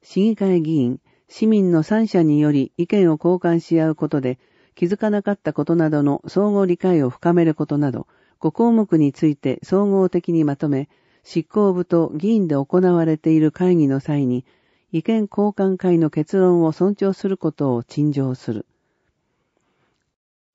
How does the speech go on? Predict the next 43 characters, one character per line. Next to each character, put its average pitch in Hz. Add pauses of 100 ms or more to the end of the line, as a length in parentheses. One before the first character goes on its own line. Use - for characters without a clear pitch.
審 226
査 202
で 175
出 175
た 131
意 135
見。 - (1300)
二 170
元 220
代 202
表 208
制 190
の 160
も 151
と、 131 (280)
執 -
行 208
部 185
と 170
市 226
民 220
の 156
代 160
表 175
で 160
あ 156
る 147
議 151
会 185
と 180
の 139
間 143
で、 135 (480)
十 208
分 190
議 180
論 196
が 135
さ 156
れ 160
て 147
お 131
り、 127